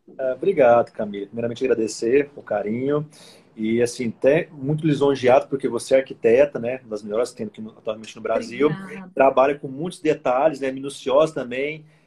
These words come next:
Speaker 1: E eu acho que, às vezes, até assemelha um pouco a nossa profissão, é, com a sua. Porque é
Speaker 2: Bastante.
Speaker 1: literalmente, né? É, linhas mesmo ali, coisas de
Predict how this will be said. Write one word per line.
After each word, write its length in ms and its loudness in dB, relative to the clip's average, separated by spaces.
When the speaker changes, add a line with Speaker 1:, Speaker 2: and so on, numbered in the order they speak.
Speaker 1:
E 220 -6
eu 300 0
acho 240 0
que, 140 -2
às 100 -2
vezes, 140 -6
até 120 0
assemelha 520 -2
um 40 -8
pouco 280 -2
a 40 2
nossa 240 -2
profissão, 680 -4
é, 140 2
com 140 -2
a 60 4
sua. 380 -4
Porque 320 -4
é 40 4
Speaker 2:
Bastante. 640 -2
Speaker 1:
literalmente, 120 -4
né? 320 -2
É, 180 0
linhas 560 -2
mesmo 380 -2
ali, 380 -2
coisas 400 -4
de 120 -10